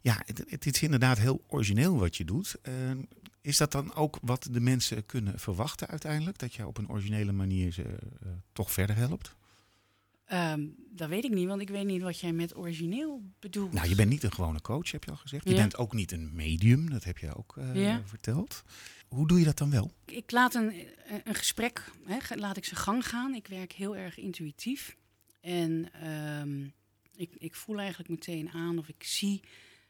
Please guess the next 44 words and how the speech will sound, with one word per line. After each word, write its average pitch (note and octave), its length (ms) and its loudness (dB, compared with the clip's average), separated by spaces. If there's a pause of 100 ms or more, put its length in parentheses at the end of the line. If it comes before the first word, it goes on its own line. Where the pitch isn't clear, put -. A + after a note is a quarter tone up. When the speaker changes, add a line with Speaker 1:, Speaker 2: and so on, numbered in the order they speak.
(120)
Speaker 2:
waar E3+ 540 0
het, - 360 -10
het, - 380 -14
eh, D3 60 -12 (120)
naartoe D3 440 0
moet. D3+ 260 0
En, D3+ 220 -8
en D3+ 180 -10
ik D3 100 -12
ga, D3 420 -10 (180)
ja, D#3 120 -10
ik D3 100 -6
doe D#3 80 -2
een D#3 60 0
soort D3 240 -6
drill-down D#3+ 840 4 (160)
techniek E3 500 0
van D3+ 280 -8
steeds D3+ 360 -6
dieper. D3+ 420 -4 (640)
Eh, C#3+ 180 -16
waarom D3 320 -4
dan D3 160 -2
dit D#3 280 -4
of C#3+ 100 -16
wat C#3 180 -18
dat D3 280 -12
of C#3+ 100 -18
leg D3 180 -12
eens - 140 -12
uit C#3+ 380 -8
of - 200 -20
weet D3+ 140 -12
ik D#3 100 -10
veel. D3 380 -10
En, D3 180 -10
en D3+ 160 -10
daarmee D#3 400 -4
kom D#3+ 200 -8
ik D#3 140 -8
echt - 320 -8
tot E3+ 200 -16
de - 140 -18
kern, F3 500 2